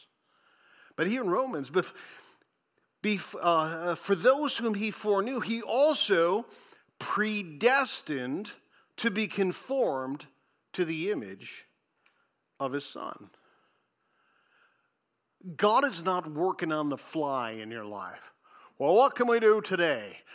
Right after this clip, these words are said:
There's nobody wandering back and forth in heaven saying, "What are we gonna do now?"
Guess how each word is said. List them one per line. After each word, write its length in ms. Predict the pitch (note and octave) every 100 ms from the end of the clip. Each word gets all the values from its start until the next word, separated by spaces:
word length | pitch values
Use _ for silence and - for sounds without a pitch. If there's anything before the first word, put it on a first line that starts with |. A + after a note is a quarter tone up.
| -
There's 200 | F#3+ F#3
nobody 540 | G3 A#3+ C4+ C4 A#3+
wandering 760 | G#3+ E3 F#3 A3 A3+ A3 G3+ F3+
back 320 | F3 F#3 G3+
and 120 | G3+
forth 400 | F3+ F#3+ F3+ F3+
in 120 | E3 D#3+
heaven 400 | D#3+ E3+ D#3+ D3+
saying, 360 | - D#3+ D#3
"What 260 | E3+ D4 D4
are 60 | C#4
we 140 | B3+
gonna 260 | A3+ A#3 G#3+
do 180 | F#3+ F3
now?" 840 | F3 A#3 C#4 C4+ A3 D3 A#2 F#2+